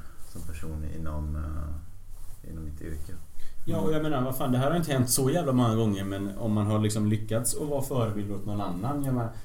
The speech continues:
Speaker 2: jag har fått några så här mail om folk som ska typ så här: "Tja, jag ska plugga U X och, eh, hur ska jag läsa?" Och...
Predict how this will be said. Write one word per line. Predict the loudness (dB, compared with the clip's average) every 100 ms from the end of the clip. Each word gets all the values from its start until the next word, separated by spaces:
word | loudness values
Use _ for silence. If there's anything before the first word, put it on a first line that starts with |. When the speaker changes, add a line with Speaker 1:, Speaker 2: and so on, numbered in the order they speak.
| -10 -8
Speaker 2:
jag | -4
har | -2
fått | -2 0
några | 2 4
så | 6
här |
mail | 8 8 8 6 4
om |
folk | 2 0
som | 0 -4
ska | -4
typ | -4 -4
så | -2
här: | -2
"Tja, | 0 0 2
jag | 0
ska |
plugga | -2 -4 -4
U | -6 -4
X | -4 0 0 0
och, | 0 -2
eh, | -2 -4 -6
hur | -6
ska | -4
jag | -2
läsa?" | -2 2 2 0 -4 -4
Och... | -4 -6